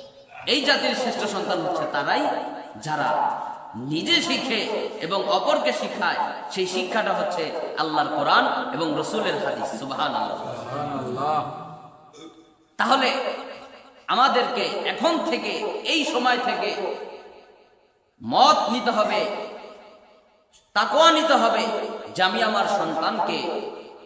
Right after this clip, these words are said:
Speaker 1: এলেমে, এলমে দ্বীনের রাস্তায় আমি আমার সন্তানকে কোরবান করে দেব।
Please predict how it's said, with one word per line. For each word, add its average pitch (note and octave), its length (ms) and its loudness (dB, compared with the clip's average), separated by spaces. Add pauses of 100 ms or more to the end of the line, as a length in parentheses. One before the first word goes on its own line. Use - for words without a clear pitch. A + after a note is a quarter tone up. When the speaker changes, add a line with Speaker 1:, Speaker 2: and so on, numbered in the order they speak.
(460)
Speaker 1:
এলেমে, C#4+ 320 4 (340)
এলমে D4+ 300 2
দ্বীনের A#3+ 340 0
রাস্তায় G#3 400 2
আমি G#3+ 420 0
আমার F3 180 -2
সন্তানকে F3+ 640 -2
কোরবান F3 400 0
করে D3 160 -2
দেব। B2 180 -6